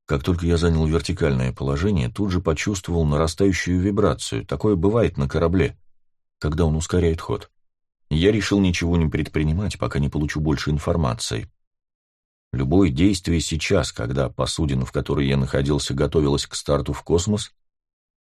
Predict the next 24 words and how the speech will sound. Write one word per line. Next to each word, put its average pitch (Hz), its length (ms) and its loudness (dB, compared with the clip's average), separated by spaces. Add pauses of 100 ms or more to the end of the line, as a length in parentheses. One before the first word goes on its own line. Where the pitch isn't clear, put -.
могло 76 340 2
привести 98 480 0
к - 80 -10
самым 87 320 2
нехорошим 82 500 0
последствиям. 60 720 -4 (1400)
Очевидно, 71 480 0
что 65 220 -4
те, 78 120 -2
кто 71 160 -6
захватил 69 520 0
меня 69 320 2
и - 20 0
моих 67 300 -2
родителей, 73 480 -2
не 71 160 0
собирались 85 580 0
меня 60 240 -2
убивать, 69 540 -2 (680)
иначе 78 360 0
давно 85 260 2
бы 82 140 2
это 101 140 -2
сделали. 64 500 -2